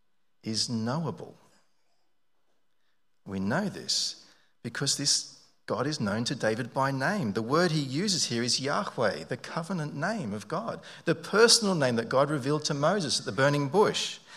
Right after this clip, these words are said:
It means, "I am who I am. I will be who I will be." He's the ultimate reference point. It means the God who promised to bless his people.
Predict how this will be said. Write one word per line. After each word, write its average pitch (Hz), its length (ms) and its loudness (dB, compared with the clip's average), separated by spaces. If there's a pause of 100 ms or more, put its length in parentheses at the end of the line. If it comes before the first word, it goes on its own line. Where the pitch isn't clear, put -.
(160)
It 175 100 4
means, 170 340 6
"I 165 360 6
am 175 360 6
who 180 240 2
I 170 180 10
am. 165 540 2 (520)
I 139 160 10
will 147 180 8
be 156 340 2
who 165 180 4
I 160 100 10
will 165 160 6
be." 160 460 2 (280)
He's 185 240 8
the 196 140 4 (100)
ultimate 180 520 8
reference 170 640 2
point. - 640 -2 (1800)
It 143 140 0
means 156 260 6
the 139 100 2
God 139 380 10
who 123 160 2
promised 143 680 6
to 117 80 2
bless 139 300 6
his 127 180 4
people. 135 500 0